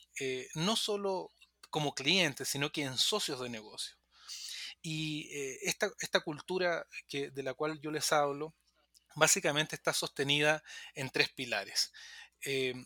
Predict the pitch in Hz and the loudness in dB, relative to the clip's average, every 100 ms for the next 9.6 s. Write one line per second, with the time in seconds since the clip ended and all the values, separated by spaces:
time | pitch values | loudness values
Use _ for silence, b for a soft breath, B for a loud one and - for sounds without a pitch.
0 | _ _ _ - 151 160 156 202 - 185 | _ _ _ -8 -6 -4 -2 -2 -4 -2
1 | 180 190 170 147 147 135 - 160 156 143 | 0 0 0 0 0 -2 -2 -2 -2 -4
2 | - 135 147 151 143 180 226 _ _ 151 | -6 -6 -2 -2 -2 -8 -10 _ _ -10
3 | 127 135 135 135 131 123 _ - 127 - | -4 -4 0 2 2 0 _ -16 -14 -6
4 | - - 139 151 143 147 160 143 127 - | -2 -2 2 2 2 0 2 0 0 -6
5 | - 123 123 135 139 135 127 - B B | -2 0 4 4 4 -4 -8 -14 B B
6 | B - 139 151 147 147 156 135 127 - | B -6 0 2 2 2 2 2 2 4
7 | 147 151 139 - 131 127 139 139 - 139 | 4 0 -2 -4 -6 -2 2 4 4 2
8 | 139 135 - 139 139 127 131 135 131 147 | -2 2 4 4 2 4 4 4 2 -6
9 | 165 120 117 - 120 117 | -6 -10 -8 -4 -2 -2